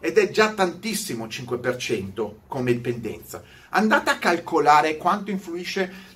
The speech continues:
quel cinque per cento distribuito sulla forza di gravità e sulle forze peso dei due mezzi.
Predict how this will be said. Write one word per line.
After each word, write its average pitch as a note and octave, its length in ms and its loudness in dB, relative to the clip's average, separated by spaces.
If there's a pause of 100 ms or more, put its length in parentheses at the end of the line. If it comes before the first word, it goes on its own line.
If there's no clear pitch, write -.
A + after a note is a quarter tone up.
quel G#3+ 300 10
cinque G#3+ 320 0
per F3 180 -2
cento F#3+ 480 -2 (160)
distribuito F3+ 600 -4
sulla F3 220 0
forza F3+ 360 2
di C#3 100 -4
gravità C#3 420 0
e E3+ 60 4
sulle D3 260 -2
forze D#3+ 460 -4
peso C#3 500 -4 (140)
dei C3+ 180 -4
due C#3 220 4
mezzi. G2 500 -4